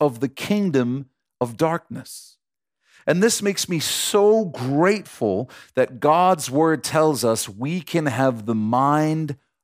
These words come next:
of Christ. Through the Holy Spirit, we can think with truth and clarity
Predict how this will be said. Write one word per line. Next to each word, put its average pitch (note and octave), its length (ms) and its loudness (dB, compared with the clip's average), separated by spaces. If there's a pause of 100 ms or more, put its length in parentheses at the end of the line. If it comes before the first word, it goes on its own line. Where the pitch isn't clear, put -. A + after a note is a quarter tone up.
of A#2+ 220 -4
Christ. - 1080 -4 (640)
Through G#3+ 300 2
the F#3+ 120 2
Holy A3 320 2
Spirit, D3 600 0 (360)
we C#3+ 120 0
can F3+ 200 0
think A3 340 -4
with - 220 -2
truth - 880 0 (320)
and D#3 180 -2
clarity A3 840 2